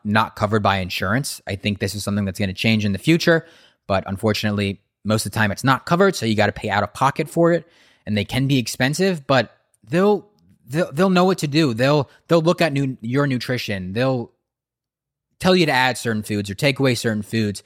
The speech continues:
They'll run a bunch of different tests to see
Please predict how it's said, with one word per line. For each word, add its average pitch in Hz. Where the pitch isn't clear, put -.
They'll 139
run 151
a 123
bunch 139
of 147
different 131
tests -
to 139
see 131